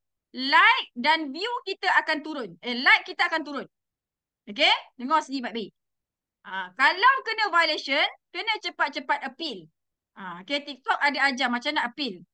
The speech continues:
Kalau, ah, kalau pula. Lepas tu, bila ada komen, apa-apa komen lah. Reply dengan cepat. Bila kita reply komen tu, dia akan masuk balik dekat F Y P.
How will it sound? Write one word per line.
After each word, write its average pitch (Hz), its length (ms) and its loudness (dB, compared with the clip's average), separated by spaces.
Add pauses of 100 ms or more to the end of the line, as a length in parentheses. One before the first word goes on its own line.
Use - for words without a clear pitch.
(640)
Kalau, 339 400 6
ah, 247 80 2
kalau 202 480 -6
pula. 208 240 -6
Lepas 311 400 -2
tu, 311 100 -6 (220)
bila 359 400 4
ada 381 160 -2
komen, 294 480 0
apa-apa 339 560 0
komen 349 480 0
lah. 285 160 4 (160)
Reply 359 560 0
dengan 302 400 -4
cepat. 285 320 -4 (560)
Bila 370 320 -2 (100)
kita 392 220 -2
reply 339 400 0
komen 277 320 -4
tu, 277 160 -6 (460)
dia 349 240 2
akan 330 160 0
masuk 339 400 2
balik 311 160 -4
dekat 277 320 -2
F - 80 -14
Y 254 160 -2
P. - 40 -12